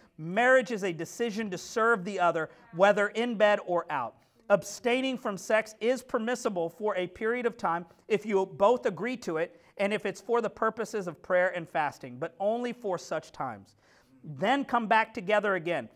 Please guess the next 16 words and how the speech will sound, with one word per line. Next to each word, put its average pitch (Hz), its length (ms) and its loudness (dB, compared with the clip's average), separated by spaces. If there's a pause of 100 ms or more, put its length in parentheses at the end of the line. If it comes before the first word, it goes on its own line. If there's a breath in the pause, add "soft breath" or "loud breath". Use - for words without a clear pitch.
(240 soft breath)
Satan 240 520 0
has 185 240 2
an 185 120 -6
ingenious 226 720 -6
way 196 220 2
of 180 180 -8
tempting 214 440 -8
us 139 220 -6 (200 soft breath)
when 180 180 -2
we 160 120 -4
least 165 320 -8
expect - 460 -12
it. 85 100 -20 (920)
I'm 226 240 6
not, 208 300 2
understand, 190 680 -4